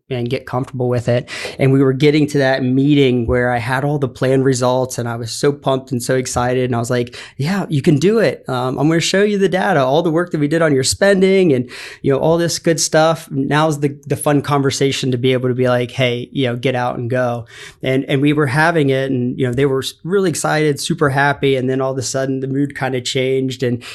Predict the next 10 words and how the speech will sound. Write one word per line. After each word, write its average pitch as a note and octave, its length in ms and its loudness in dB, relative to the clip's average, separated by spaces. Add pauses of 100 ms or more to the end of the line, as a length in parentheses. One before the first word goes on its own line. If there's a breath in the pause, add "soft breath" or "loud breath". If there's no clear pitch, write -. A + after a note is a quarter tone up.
he, - 340 -4
uh, B2+ 560 -4
one C3+ 160 2
of B2 40 -2
the B2+ 80 -2
spouses C3 480 0
had A#2 200 -6
s-, - 120 -18 (140)
asked, C3 460 -4 (340 loud breath)
"Well, D#3+ 420 2